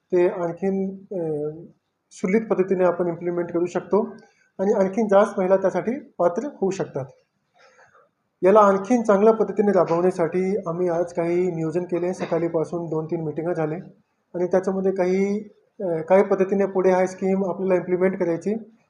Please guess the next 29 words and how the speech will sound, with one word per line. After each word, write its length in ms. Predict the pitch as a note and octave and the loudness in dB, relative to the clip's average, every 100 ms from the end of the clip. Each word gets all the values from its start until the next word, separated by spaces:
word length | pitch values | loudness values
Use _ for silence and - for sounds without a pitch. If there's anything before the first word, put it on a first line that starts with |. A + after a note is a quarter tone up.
| _ | _
त्याबद्दल 340 | F#3+ F#3+ F#3 F#3+ | 2 4 2 0
सूचना 420 | F#3+ F3 F#3+ F#3 | -2 -4 0 0
तुमच्या 340 | F#3 E3+ F3+ | 0 -4 -2
वतीने 280 | E3+ E3 F3 | -2 -2 -6
सर्व 200 | F3+ E3+ | -4 -4
लोकांपर्यंत 440 | E3+ E3 D#3 E3 | -2 -2 -2 -6
पोहोचायची 460 | D#3+ D3 D3 D3+ D#3 | -6 -8 -2 -2 -2
आहे. 120 | D3 - _ _ _ _ _ _ _ | -6 -8 _ _ _ _ _ _ _
सर्वप्रथम 560 | G3+ G#3+ A3 G#3 G#3+ | 2 2 4 2 4
आम्ही, 460 | G3+ G3+ G#3 G#3 G#3+ - - G3+ | 0 2 0 0 -2 -8 -14 -6
अ, 40 | |
मीडियाच्या 540 | E3 D#3+ F3 F#3 F#3+ | -4 -2 2 2 2
वतीने 400 | F#3 F#3 F#3 F#3 | 0 0 -2 -2
सर्व 400 | F3+ F#3 F3+ F#3+ | -2 -2 0 0
जे 160 | F#3 F#3 | 0 0
लाभार्थी 440 | E3 D3+ D#3+ - | 0 0 -2 -2
आहे, 100 | E3+ | -4
सर्व 220 | E3+ E3+ E3+ | -2 -4 -4
महिला, 240 | D#3 E3+ | -2 -2
त्यांना 380 | E3+ E3+ E3+ E3+ - - | -4 -4 -4 -6 -12 -14
हा 260 | D#3 E3+ D#3+ | -10 -6 -6
मेसेज, 320 | D#3+ G3 G3 | -2 -4 -4
मेसेज 280 | F#3+ E3 G3 | -6 -6 2
देऊ 160 | F3+ F#3 | 4 4
इच्छितो 360 | F#3 F3+ G3 - _ _ _ _ _ _ | 0 -2 -4 -8 _ _ _ _ _ _
की 380 | G3 G3 G3+ G#3 G#3+ - _ _ _ _ - | 0 2 2 0 -4 -12 _ _ _ _ 0
या 160 | G3 | 2
स्कीमसाठी 560 | A3 A3 A3 A3 G3+ A3 | 2 2 2 2 0 2
इम्प्लिमेंट, 440 | G#3 G3+ G3 G3+ | 0 2 2 2